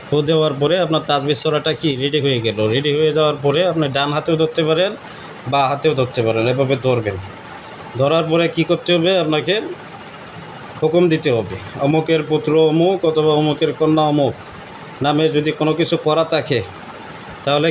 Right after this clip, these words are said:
কি করুক, তাসবিহ সূরাটা ডান দিক থেকে বাঁ দিকে যাক, আর যদি করা না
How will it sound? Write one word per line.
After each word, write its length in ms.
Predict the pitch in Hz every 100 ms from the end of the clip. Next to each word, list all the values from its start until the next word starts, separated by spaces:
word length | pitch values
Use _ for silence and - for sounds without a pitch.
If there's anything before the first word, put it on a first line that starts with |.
| -
কি 100 | 175 165
করুক, 260 | 175 214 240 - - - - - - - -
তাসবিহ 360 | 147 147 156 160
সূরাটা 320 | 170 165 175 254 359 - - - - - - - - - 131
ডান 160 | 151 165 170
দিক 120 | 170 -
থেকে 220 | 175 208 208
বাঁ 140 | 160 160
দিকে 180 | 156 156 123
যাক, 160 | 110 - - - - - - - - - - - - - - - - - 131
আর 60 | 127 131
যদি 180 | 147 160
করা 180 | 160 160
না 60 | 165